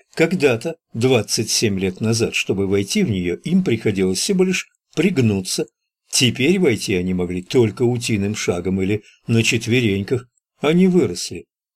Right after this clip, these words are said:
и получили окончательное тому доказательство, если оно кому-то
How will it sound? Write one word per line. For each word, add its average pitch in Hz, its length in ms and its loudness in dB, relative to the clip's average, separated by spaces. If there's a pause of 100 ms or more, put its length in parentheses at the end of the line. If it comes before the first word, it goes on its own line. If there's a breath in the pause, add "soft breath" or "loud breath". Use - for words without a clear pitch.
и 123 120 2
получили 123 500 2
окончательное 117 840 0
тому 110 280 -2
доказательство, 107 840 -2 (240)
если - 480 -2
оно 107 160 0
кому-то 104 480 -4